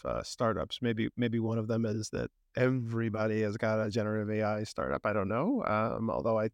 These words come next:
I, I, I just think it, from my point of view, it's gotta be kind of part of everything that we do in some cases, like, just a, a, a feature of some, some products. But of course, there's a lot of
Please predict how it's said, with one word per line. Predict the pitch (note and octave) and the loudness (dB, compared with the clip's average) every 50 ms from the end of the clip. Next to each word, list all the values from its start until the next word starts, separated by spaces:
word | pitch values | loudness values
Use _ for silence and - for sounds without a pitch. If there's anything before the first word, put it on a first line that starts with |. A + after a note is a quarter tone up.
| - - - | -4 -2 0
I, | A#2 A#2 A#2 - - | 0 0 0 0 0
I, | A#2 A2+ - - A2+ A2+ | 0 0 0 2 0 0
I | A2 | 0
just | G#2+ A2+ - - | 0 -2 -4 -2
think | - A2+ G#2+ - | -4 -4 -4 -4
it, | G#2+ G#2+ - _ _ - - - - _ | -4 -6 -6 _ _ -20 -20 -20 -20 _
from | - - C3 | -4 0 2
my | B2+ B2 | 4 4
point | - - B2+ A#2+ | 4 2 0 2
of | A2+ | 2
view, | A#2 A#2 A#2 | 2 2 0
it's | A2+ - | 0 0
gotta | A#2+ A2+ | 0 0
be | G#2+ A2+ G#2+ | 0 0 0
kind | - A2+ A2 | 0 0 0
of | G#2 G#2 _ _ _ _ _ _ _ _ _ _ _ _ | 0 -2 _ _ _ _ _ _ _ _ _ _ _ _
part | - - - B2 A#2+ A#2 C3 | -6 -2 0 2 2 2 2
of | A#2+ | 2
everything | C3 C3 C#3 C#3 C3 - D#3+ D3+ | 4 4 4 4 4 2 2 2
that | D3+ D3 | 2 2
we | - C#3+ | 2 2
do | C#3 C#3 D3 D3+ D#3+ D#3+ D#3+ | 2 2 2 2 4 2 2
in | - - B2+ A#2+ A#2 | 2 2 2 2 0
some | - - C3 B2 B2 B2 | 0 0 2 2 2 0
cases, | - C#3 C3 B2+ - - C#3 B2+ - - | 0 0 -2 -2 -2 -2 -4 -2 0 0
like, | G#2+ G#2+ | 0 0
just | - - - - - | 0 -4 -6 -4 -2
a, | A2 | -2
a, | F2 B1 G#1+ A1 A1+ B1+ - - - - | -2 -2 -4 -6 -6 -8 -6 -6 -6 -8
a | |
feature | - - B2 A#2+ A#2 - - C3 C3 | -4 -2 -2 -2 0 2 2 2 2
of | B2+ | 2
some, | - - C3 C3 B2+ C3 - - | 0 0 0 0 0 0 -2 -6
some | - - - B2 B2 B2 - | -6 -2 0 0 0 0 0
products. | - C3 B2 B2 - - - | 2 2 2 2 0 -4 -8
But | - - | -12 -12
of | - - | -8 -4
course, | - - - - | -2 -2 -2 -2
there's | - - - - - | -4 -8 -8 -8 -6
a | - - | -4 -2
lot | B1+ A#1 G1+ | -2 -2 -2
of | G1+ - - - | -4 -8 -12 -16